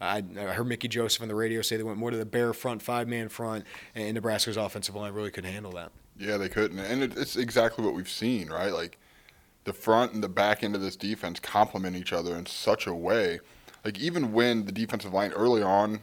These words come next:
Speaker 2: kind of struggled a little bit, some big p-, plays by Nebraska, they were still getting in the face of, at the time, Casey Thompson, and ultimately that's what led to a, an interception. But it's,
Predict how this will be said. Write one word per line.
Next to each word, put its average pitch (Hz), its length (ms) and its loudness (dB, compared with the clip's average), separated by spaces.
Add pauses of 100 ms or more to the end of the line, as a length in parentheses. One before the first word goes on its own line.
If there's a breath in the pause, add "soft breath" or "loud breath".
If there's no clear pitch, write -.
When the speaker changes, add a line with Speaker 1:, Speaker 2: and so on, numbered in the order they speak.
Speaker 2:
kind 107 240 2
of 85 260 -8
struggled 110 440 4
a 107 40 6
little 107 160 4
bit, 101 100 0
some 101 140 -8
big 101 180 -4
p-, - 160 -16
plays 104 280 0
by 95 120 4
Nebraska, 95 640 2 (760 loud breath)
they 123 80 4
were 330 100 2
still 156 300 6
getting 123 420 2
in 113 180 0
the 95 100 2
face 113 380 4
of, 95 60 -2
at 92 100 -4
the 98 60 -4
time, 104 600 2
Casey 117 340 0
Thompson, 113 500 4
and 87 220 -4
ultimately 101 400 2
that's 90 240 0
what 87 140 -2 (100)
led 98 240 -2
to 80 340 -4
a, 98 60 -2
an 92 240 -2
interception. 104 680 0 (640 soft breath)
But 113 180 2
it's, - 340 0